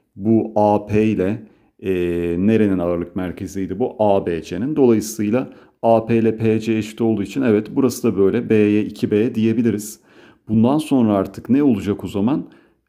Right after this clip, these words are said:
E F paralel olacak B D'ye ve bire üç oranı arkadaşlar dörtten de on iki oldu. A C'nin zaten on beş olduğunu biliyoruz. Köşegenlerin çarpımının yarısı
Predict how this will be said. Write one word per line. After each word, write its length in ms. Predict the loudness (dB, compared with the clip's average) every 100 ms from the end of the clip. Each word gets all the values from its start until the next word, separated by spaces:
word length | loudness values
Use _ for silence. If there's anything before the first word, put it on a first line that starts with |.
| _
E 260 | 0 0 0
F 420 | 2 2 2 -4 -16
paralel 520 | -8 -2 0 2 0 0
olacak 480 | -2 -2 -2 -4 2
B 260 | 2 2
D'ye 360 | 0 0 -2 0
ve 260 | 0 0 -6 -20 _ _ _
bire 800 | -20 -20 0 2 4 4 2 -4 -12 _ _ _ _
üç 220 | -6 0
oranı 280 | 2 4 2
arkadaşlar 800 | -2 -6 -8 -8 -6 -6 -6 0
dörtten 580 | 2 2 0 0 2 2
de 200 | -2 -4 0
on 160 | 2
iki 220 | 2 -2
oldu. 360 | -6 -6 -10 -20 _ _ _ _
A 260 | 2 2
C'nin 280 | 2 0 0
zaten 380 | 0 -2 -2 0
on 220 | 4 4
beş 180 | 2 0
olduğunu 320 | -2 0 -2
biliyoruz. 460 | -2 -2 -4 -6 -6
Köşegenlerin 640 | -6 -2 0 2 2 2
çarpımının 600 | 0 0 0 0 -4 -2
yarısı 560 | 0 -2 -2 -4 -4